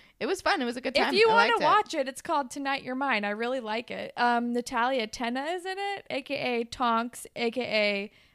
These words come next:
Speaker 2: A Osha from Game of Thrones. <laughs>
Speaker 1: Oh, wait. We just got a tweet right now that I'm gonna
Speaker 2: Do
Speaker 1: just
Speaker 2: it.
Speaker 1: read out. Okay. So, um, I, I responded to Maddie at Skinny White Boy eighty-eight, um, from earlier about, uh,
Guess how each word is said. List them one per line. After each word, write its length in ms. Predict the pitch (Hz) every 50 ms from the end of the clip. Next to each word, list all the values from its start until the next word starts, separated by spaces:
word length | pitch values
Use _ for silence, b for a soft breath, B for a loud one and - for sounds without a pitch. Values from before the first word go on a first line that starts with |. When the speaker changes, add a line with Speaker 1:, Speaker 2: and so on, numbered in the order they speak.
| b b _
Speaker 2:
A 40 | -
Osha 380 | 220 220 226 220 - 233 214 214
from 340 | - 220 208 196 190 196 196
Game 180 | 185 185 180
of 80 | 180 -
Thrones. 540 | - 214 196 - - - _ - - - - -
<laughs> 280 | - - - - -
Speaker 1:
Oh, 100 | 233 233
wait. 220 | 233 226 214 202 -
We 160 | 208 226 254
just 300 | 254 240 202 208 208 208
got 160 | - 214 202 196
a 80 | 202
tweet 280 | 202 - - 185 175 165
right 200 | 175 170 165 156
now 280 | 151 147 147 147 156
that 140 | 143 151 143
I'm 120 | 147 147 156
gonna 500 | - 156 143 143 143 143 139 135 135 - - - - - - - - - - - - - -
Speaker 2:
Do 140 | 233 220 240
Speaker 1:
just 120 | 240 226
Speaker 2:
it. 360 | 226 220 220 214 220 220 - -
Speaker 1:
read 260 | 160 175 170 165 160
out. 200 | 156 147 - -
Okay. 280 | 180 180 190 165 156 - B B B B B
So, 580 | B - - - 208 202 196 190 190 185 - - - -
um, 360 | 202 196 196 190 185 185 175 -
I, 220 | - 190 196 196
I 100 | - - 202
responded 540 | 202 214 220 - 277 285 285 285 285 247 -
to 400 | - 247 202 196 180 180 175 170
Maddie 600 | 180 180 185 185 175 170 165 156 147 156 156 147 - -
at 260 | 160 160 156 147 - - - - -
Skinny 320 | - - - - 175 170 165
White 200 | 160 156 151 -
Boy 140 | 156 156
eighty-eight, 600 | 151 147 143 151 151 151 147 143 147 156 160 - _ _ -
um, 400 | 160 156 151 147 147 147 131 87 -
from 220 | - 160 160 151
earlier 580 | - 156 156 156 151 156 160 170 175 175 180 175
about, 720 | - - 160 156 - 156 147 147 147 143 139 143 - - -
uh, 440 | 156 151 147 147 143 143 147 147